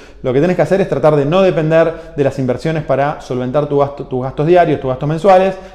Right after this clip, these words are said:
y tratar de conseguir otra fuente de ingreso, un trabajo, un negocio freelance, etcétera, etcétera. Pero con las inversiones no vas a poder co-, eh, cubrir esos gastos, lamentablemente. Vamos con la próxima pregunta. Andrés. Vamos, Fede. Y est-, y esta pregunta es, eh, es,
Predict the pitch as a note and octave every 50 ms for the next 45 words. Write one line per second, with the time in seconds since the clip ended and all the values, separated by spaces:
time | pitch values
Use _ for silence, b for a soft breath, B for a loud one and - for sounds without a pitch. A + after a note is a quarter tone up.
0 | B - C#3 A#2 B2+ A#2 C#3+ D3+ F#3 D#3+ C#3+ B2+ - C#3+ C#3+ C#3+ D#3 - C3+ C3
1 | - - C#3+ C#3 B2+ C3+ B2+ B2+ B2+ C3 B2+ A#2 - A#2 A#2+ C#3 D3+ F#3 E3 D3
2 | C#3+ C#3 C3+ A#2+ - - C#3 C3+ C#3 - - - - - D#3 D3 D3 C#3+ C#3 C3+
3 | C3 C3 C3 - C#3 - - C#3 C#3 C#3+ D3 C#3+ C#3 C#3 C3+ C3+ C3 C#3 A#2 -
4 | C#3+ C#3 C3 B2+ A#2+ A#2+ - A2 G2 G#2+ G#2 G#2+ A2 A2 G#2+ B2 A#2+ B2 A#2 -
5 | B2+ B2 B2 B2+ B2 - F3 F3+ G3 F3+ D3+ B B B B B B B - C#3+
6 | C3+ C3+ C3+ C3+ B2+ C#3+ B2+ A2+ B2 A#2+ B2 B2 A#2+ - A#2+ A#2 A#2+ A#2+ B2 A2+
7 | G2+ - A#2 A2 A#2+ A#2+ A2+ A#2+ - A2+ G#2 G#2 F#2 - - F2+ - b b b
8 | b b b - A#2 B2 A#2 G#2+ A#2+ A#2+ A2 G#2+ G#2 G2+ F#2+ A2 B2+ D3+ D#3+ D3+
9 | D3 C#3 C3 C3+ D#3+ E3 D#3 D#3+ - D#3+ D#3 D#3 D#3 D3+ - - - - - C#3+
10 | C#3+ D3 D#3 D3+ C#3 B2+ A2+ - A#2+ A#2 A2 G#2+ G#2+ B2+ C3+ D3 D3+ D#3+ D#3+ C#3
11 | A#2 - - B B B B B B B B B B B B B B B B -
12 | - E3+ G#3 G#3+ G3 G3+ - G3+ F#3+ E3 E3 G#3 A3 G3 G3+ - - - G#3 G#3
13 | G#3 - A#3+ G#3+ E3+ F3+ E3+ E3+ G3+ A3 A3 G#3+ A3 G3 F3+ D#3+ D3 D3+ D#3 D#3
14 | - - - - D#3+ D3 C#3+ C#3+ C#3 C#3 C#3+ D3 D3 D3 D3 - -